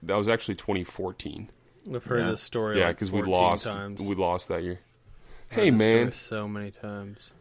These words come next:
Speaker 2: I'm just kidding. I haven't. I was just.
Speaker 1: <laughs> I have
Speaker 2: I have
Speaker 1: washed
Speaker 2: heard
Speaker 1: that
Speaker 2: it
Speaker 1: hand,
Speaker 2: before,
Speaker 1: so.
Speaker 2: though.
Speaker 3: Anyways, I thought it was pretty good. It was entertaining. It was funny. I don't know if it's my number one Marvel movie.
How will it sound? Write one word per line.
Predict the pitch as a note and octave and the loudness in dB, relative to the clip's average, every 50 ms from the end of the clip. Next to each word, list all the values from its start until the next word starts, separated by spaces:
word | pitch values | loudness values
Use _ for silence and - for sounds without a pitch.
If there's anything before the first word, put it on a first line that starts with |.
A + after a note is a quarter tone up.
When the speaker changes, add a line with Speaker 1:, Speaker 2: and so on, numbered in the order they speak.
| _ _ - | _ _ -8
Speaker 2:
I'm | C3 B2+ | -6 -4
just | B2 A2+ - | -4 -6 -6
kidding. | - A2+ A2 G#2 G2+ G2+ G2+ G2+ | -4 -4 -4 -2 -2 -4 -6 -8
I | G2+ G#2 | -6 -6
haven't. | G2+ G#2 G#2 G2+ G2 G2+ G2 G2 | -6 -6 -6 -8 -8 -10 -4 -4
I | - G2+ | -4 -4
was | G2+ G2+ G2 | -4 -6 -6
just. | - - G#2+ - - - - - - - | -6 -6 -6 -10 -18 -20 -20 -16 0 2
Speaker 1:
<laughs> | - - - - - - - - - - - - - - - - - - - | 2 2 2 -8 -16 -18 -18 -20 -20 -20 -20 -20 -20 -20 -20 -18 -14 -4 0
I | A#2 A2 | 0 2
have | - - A#2+ C3+ | 4 4 8 10
Speaker 2:
I | E3 F3 | 10 10
have | F3 E3+ E3+ E3 D3+ | 12 12 10 8 8
Speaker 1:
washed | D3 | 8
Speaker 2:
heard | C#3+ C3 A#2 | 6 6 6
Speaker 1:
that | - | 4
Speaker 2:
it | |
Speaker 1:
hand, | A2+ A2 D#2 - | 2 0 0 0
Speaker 2:
before, | A2 G2+ G2 | 0 0 0
Speaker 1:
so. | |
Speaker 2:
though. | F2+ F2 E2+ D#2+ D#2+ E2+ E2+ - _ _ _ _ _ _ _ _ _ _ _ _ _ _ _ _ _ _ _ _ _ - - _ - | 0 0 -2 -2 -4 -6 -6 -8 _ _ _ _ _ _ _ _ _ _ _ _ _ _ _ _ _ _ _ _ _ -20 -20 _ 4
Speaker 3:
Anyways, | C3 C3+ B2+ A#2 A2 G#2 G2 - - - | 6 6 8 8 8 6 6 4 2 4
I | A#2+ A#2+ C3+ | 6 8 8
thought | C3+ - C#3 C#3 C3+ | 8 8 8 8 8
it | |
was | C3+ C#3+ C#3 | 6 4 2
pretty | C#3 - C3 B2 A#2 | 2 4 4 4 6
good. | G#2 G#2+ G#2 G2 | 6 4 4 4
It | G#2 | 4
was | G#2+ G2 F#2 | 2 2 2
entertaining. | G#2 A2 A2+ A2+ A2 - A2 G#2+ G#2+ G#2+ G#2+ G#2 G2+ - - | 2 2 2 2 2 2 2 2 4 4 2 2 0 -2 -2
It | A2+ G#2 G2+ | -4 -2 -2
was | G#2+ - | -2 -4
funny. | - - G#2 G2+ G#2 G#2+ G#2 G2+ G2+ - _ _ _ _ _ _ - | -2 0 2 4 4 4 2 2 0 -4 _ _ _ _ _ _ -10
I | G2+ | -10
don't | F#2 - B2+ C3 D3 C#3 C3+ | 0 6 6 6 8 6 4
know | C3+ C3+ C#3+ | 4 6 6
if | C#3 C3+ - | 4 4 2
it's | B2+ - - | -2 0 2
my | A2+ G#2 | 2 4
number | G2+ G2+ G#2+ A2+ A#2 A#2 A2+ | 6 6 6 6 6 6 4
one | A2 A2+ A2+ A2+ A2 | 4 4 4 4 4
Marvel | G#2+ G#2 G#2+ A2 A2+ A#2+ A#2+ | 4 4 4 4 2 2 2
movie. | A#2+ A#2+ B2 A#2+ B2+ C3 C3+ C3+ | 2 0 0 0 0 0 0 -2